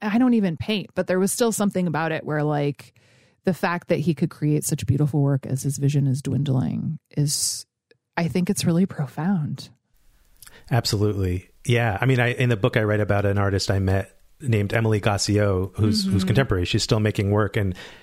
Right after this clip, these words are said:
Speaker 2: you know, she was going to Cooper Union, the art school in New York, and got in a terrible bike accident and was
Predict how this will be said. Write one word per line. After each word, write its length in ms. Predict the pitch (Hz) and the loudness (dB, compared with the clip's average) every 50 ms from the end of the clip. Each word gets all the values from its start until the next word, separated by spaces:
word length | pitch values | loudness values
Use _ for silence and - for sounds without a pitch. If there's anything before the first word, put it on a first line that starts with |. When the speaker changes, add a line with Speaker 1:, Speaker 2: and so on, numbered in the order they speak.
| - | -4
Speaker 2:
you 80 | - 117 | -2 0
know, 80 | 104 | 0
she 200 | 95 - - 139 | 0 0 2 0
was 240 | 139 123 120 101 - | 2 2 0 -2 -2
going 220 | - - 117 107 101 | 0 0 0 0 0
to 60 | 98 | -2
Cooper 280 | - - 120 - - | 0 -2 -2 0 0
Union, 420 | 98 104 123 131 127 123 120 117 110 | 0 2 2 2 2 2 2 2 0
the 80 | 101 | 0
art 220 | 107 107 113 107 - | 0 0 0 -2 -2
school 260 | - - - 113 110 | -4 -2 0 2 2
in 60 | 107 107 | 2 2
New 60 | 104 | 2
York, 420 | 104 104 107 107 107 104 - - - - - - - - | 2 4 4 4 2 2 0 -4 -10 -20 -20 -20 -10 -4
and 120 | - 123 101 | -2 0 0
got 220 | 107 101 110 101 | 0 0 0 0
in 80 | 98 101 | 0 0
a 140 | 95 92 90 - _ - | 0 0 -2 -4 _ -2
terrible 280 | - 120 110 104 104 | 0 0 2 0 0
bike 220 | 92 104 98 - - | 0 0 -2 0 0
accident 420 | 101 101 - - 104 101 98 98 | -2 -2 -2 0 0 0 0 0
and 100 | 98 98 | 0 0
was 160 | 92 90 - | 0 -2 -4